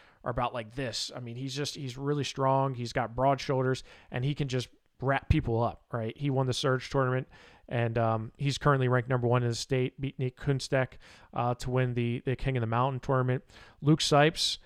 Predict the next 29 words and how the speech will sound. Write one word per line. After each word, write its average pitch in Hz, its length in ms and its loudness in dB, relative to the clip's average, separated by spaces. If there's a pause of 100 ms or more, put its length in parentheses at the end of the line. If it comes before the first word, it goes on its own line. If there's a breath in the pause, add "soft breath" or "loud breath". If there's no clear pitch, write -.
(280 soft breath)
he's - 280 -2
currently 135 320 4
ranked 131 200 2
number 120 160 0
five 135 380 4
in 135 60 2
the 131 60 2
state, 135 400 0 (260)
um, 117 520 -4
as 120 140 -4
well. 131 300 4
So 120 320 2 (320 loud breath)
I, - 200 -4
I 127 40 0
think, - 440 0 (540)
you 131 80 -8
know, 123 60 -4
he's 131 160 2
looking 135 300 4
to, 135 360 2
to 127 300 2 (460 soft breath)
kind 135 240 4
of 123 260 0
prove 151 260 8
himself 139 500 4
a 143 40 2
little 139 220 6
bit 147 300 0
here. 147 280 0